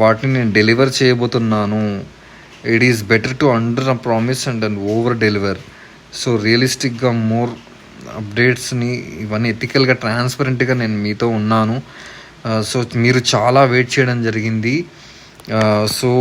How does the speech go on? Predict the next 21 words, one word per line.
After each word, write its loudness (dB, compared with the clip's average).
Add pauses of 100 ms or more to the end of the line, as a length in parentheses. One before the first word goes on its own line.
(360)
మీరు 4 (180)
డిజర్వ్, 4 (120)
మీరు -2 (100)
డిజర్వ్ 2 (100)
ఈ 6 (120)
రిజల్ట్స్ 0 (100)
కోసం, -2 (220)
on -6 (120)
pass -8 (320)
ఫ్రూట్స్ 2
కోసం, -4 (640)
on 0 (160)
pass 0 (400)
యాపిల్స్ 2 (100)
కోసము 0 (160)
మీరు 2 (560)
డిజర్వ్ 4
అయి 6 (120)
ఉన్నారు. 2 (120)
ఎందుకంటే -2 (100)
మీరు -4